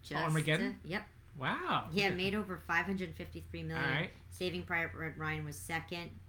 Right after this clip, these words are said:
Speaker 1: Godzilla. There's Something About Mary came in fourth. And then A Bug's Life.
Speaker 2: Something About Mary. That's phenomenal.
Speaker 1: And then the, the copycat Deep Impact, which actually came out first, was less. Titanic wasn't that year, but good guess,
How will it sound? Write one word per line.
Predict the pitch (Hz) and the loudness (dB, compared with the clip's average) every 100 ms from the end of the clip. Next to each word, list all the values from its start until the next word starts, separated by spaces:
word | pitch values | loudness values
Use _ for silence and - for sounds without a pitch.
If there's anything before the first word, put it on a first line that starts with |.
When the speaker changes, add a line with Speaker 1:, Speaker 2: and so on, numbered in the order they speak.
| - | 0
Speaker 1:
Godzilla. | 147 131 143 151 156 165 180 - - - | 0 0 -4 -4 -2 -2 -4 -10 -10 2
There's | 214 - | 4 6
Something | 269 254 233 | 6 6 6
About | 208 196 190 | 8 8 6
Mary | 190 190 175 | 4 4 4
came | 180 170 | -2 -4
in | 160 151 | -4 -6
fourth. | 170 160 139 - - - - - - - | -6 -6 -6 -10 -18 -18 -20 -20 -14 -6
And | 160 | -4
then | 165 | -2
A | 156 | -4
Bug's | 151 143 135 | -4 -6 -6
Life. | 123 123 | -12 -8
Speaker 2:
Something | - 113 101 | -6 -6 -8
About | 92 90 | -10 -8
Mary. | 95 92 90 - - | -8 -8 -10 -16 -14
That's | 117 110 | -10 -10
phenomenal. | - 95 180 | -12 -12 -4
Speaker 1:
And | 180 | 0
then | 185 180 165 | 2 2 0
the, | 165 - - | -4 -6 -8
the | |
copycat | 160 - 185 185 165 170 156 - | -2 8 8 8 2 2 2 0
Deep | 160 - | -4 -4
Impact, | 165 165 156 139 139 - - | -6 -4 0 0 -2 -8 -12
which | - | -2
actually | 160 156 156 | -2 -2 -6
came | 160 147 | -4 -4
out | 139 | -6
first, | - 143 - | -6 -8 -10
was | - | -14
less. | - - - - - - - - - | -14 -12 -14 -16 -20 -20 -16 -16 2
Titanic | 185 185 196 190 | 2 6 8 8
wasn't | 180 165 175 | 4 -2 -2
that | 160 | -2
year, | 165 151 | 0 0
but | 147 - | -2 -4
good | 165 - | -4 4
guess, | - - - - | 4 4 0 -8